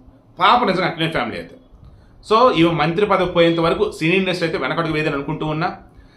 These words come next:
Already నాంపల్లి కోర్టు నుంచి నాగార్జున ఆమెకు నోటీసులు కూడా పంపారని తెలుస్తూ ఉంది. అమలు వచ్చేసి రాహుల్ గాంధీకి సంబంధించి already టచ్లో ఉన్నారని తెలుస్తుంది. ఈ మంత్రి పదవి పోతుందా, ఓన్లీ క్షమాపణ చెప్పేసి కేసు క్లోజ్ చేసుకుంటారా, wait and see. But, uh,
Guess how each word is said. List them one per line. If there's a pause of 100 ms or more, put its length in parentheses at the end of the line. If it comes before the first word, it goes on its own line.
(240)
Already
నాంపల్లి
కోర్టు
నుంచి (440)
నాగార్జున
ఆమెకు
నోటీసులు
కూడా
పంపారని
తెలుస్తూ
ఉంది. (500)
అమలు
వచ్చేసి
రాహుల్
గాంధీకి
సంబంధించి
already
టచ్లో
ఉన్నారని
తెలుస్తుంది. (640)
ఈ
మంత్రి
పదవి
పోతుందా, (520)
ఓన్లీ
క్షమాపణ
చెప్పేసి
కేసు
క్లోజ్
చేసుకుంటారా,
wait
and
see.
But,
uh,